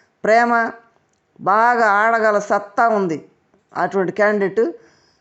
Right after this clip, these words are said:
కాబట్టి కొంతమంది ఏమన్నారంటే, "ఏంది సామాన్యుడు విన్నన్నా చేస్తే ఇక సామాన్యులు అందరూ వచ్చి Bigg Boss హౌస్ ముందు క్యూ కడతారు, అట్టట్టే చేస్తారు" అన్నాడు. క్యూ కట్టడం ముఖ్యం కాదు అక్కడ, ఎలా ఆడాడు, అక్కడ ఎలా ఆడాడు, ఏం చేశాడు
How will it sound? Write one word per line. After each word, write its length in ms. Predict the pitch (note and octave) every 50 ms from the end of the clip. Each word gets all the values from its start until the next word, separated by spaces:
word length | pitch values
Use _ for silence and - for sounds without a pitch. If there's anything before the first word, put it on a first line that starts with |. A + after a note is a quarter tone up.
| _ _ -
కాబట్టి 300 | A3 A3+ A3 B3 A#3 -
కొంతమంది 400 | A#3+ B3 A#3+ B3 B3 B3+ B3+ B3
ఏమన్నారంటే, 580 | B3 A#3+ A#3+ A#3+ A#3 A3+ A3+ A3+ G#3+ A#3 A3+ A3
"ఏంది 300 | A3+ A#3 A#3+ A#3 A#3 A3
సామాన్యుడు 460 | A#3+ G#3 G#3 G#3+ A3+ A#3 A3+ A3 G#3+
విన్నన్నా 320 | G#3 G#3 G#3+ A3 A3+ A3
చేస్తే 480 | G#3 G#3 G#3 G3 G3+ A3+ A3+ B3 E4 - - _ _ _ _ _ _ -
ఇక 140 | F#3 E3+ A#3
సామాన్యులు 520 | G3+ A3+ G#3 A3+ A#3 A#3+ A#3+ A#3 A#3 A3+
అందరూ 220 | A3+ A#3 A#3+ A#3
వచ్చి 340 | A3+ A3 A3+ A#3+ A#3+ A#3+ A3+
Bigg 260 | G3+ F#3+ G#3+ F#3 F#3+
Boss 140 | A3+ G#3+ A3+
హౌస్ 180 | G#3 G#3+ G3 G3
ముందు 260 | G3 G3+ G3+ G3 F#3+
క్యూ 220 | F#3 G3 A3 A3+
కడతారు, 540 | A3 A3 G#3 G3+ G#3 G#3+ G3 G3 G#3+ A#3 - - - _ _ _ _ _ _ -
అట్టట్టే 360 | G3 G3+ - B3 - - A#3+
చేస్తారు" 440 | A3+ A3 G#3+ G#3+ G#3 G#3+ A3+ G#3 G#3
అన్నాడు. 340 | F#3 F3+ F3 E3+ D#3+ C3 C3 - _ _ _ _ _ _ _ _ _ _ _ _ _ -
క్యూ 160 | C#4+ D#4 D#4+
కట్టడం 440 | D#4+ D#4 C#4 C#4 C#4+ C#4 C#4+ C#4+ C4
ముఖ్యం 280 | B3 - B3+ A#3+ A3+
కాదు 200 | A3 G#3+ G3+ G3
అక్కడ, 200 | F#3 - F#3 E3
ఎలా 420 | D#3 C#3 C#3 D#3 F3+ G3 G#3+ B3 C4+
ఆడాడు, 420 | C#4 C4+ C4+ C4 B3+ B3 A#3 A3
అక్కడ 340 | G3+ - G#3 F#3+ E3 C3+ A#2 - - _ _ _
ఎలా 240 | D3 F3 F#3 G#3 A3+
ఆడాడు, 520 | A3+ A3+ A3+ G#3+ G#3+ G#3+ G#3+ G3+ F#3 D#3+ B2 - - _ -
ఏం 260 | F#3 G#3 A3+ A3+ A#3
చేశాడు 460 | A3 G3+ G3 G#3+ G3 F#3 E3 D#3+